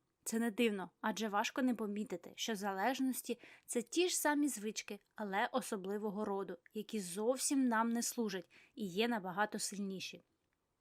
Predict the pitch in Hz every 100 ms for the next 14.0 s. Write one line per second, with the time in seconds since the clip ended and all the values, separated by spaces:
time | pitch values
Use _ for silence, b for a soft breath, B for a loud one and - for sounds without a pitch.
0 | - _ 226 185 220 247 - 220 226 196
1 | 196 190 247 269 226 - _ - 220 208
2 | 180 208 254 269 214 202 214 226 185 185
3 | 196 175 196 185 180 _ 220 196 180 226
4 | 214 175 208 170 196 240 254 214 214 208
5 | 196 185 180 208 233 - 196 180 185 -
6 | 202 196 202 - 180 175 - _ _ _
7 | _ - 240 202 277 254 220 220 208 233
8 | 262 247 208 208 202 202 202 226 254 226
9 | 202 202 - 226 233 202 214 208 190 196
10 | 254 220 208 196 - 247 254 220 196 170
11 | 190 196 196 B B - 226 226 240 220
12 | 185 180 208 233 233 - 226 247 247 208
13 | 190 - 202 208 208 196 190 180 175 170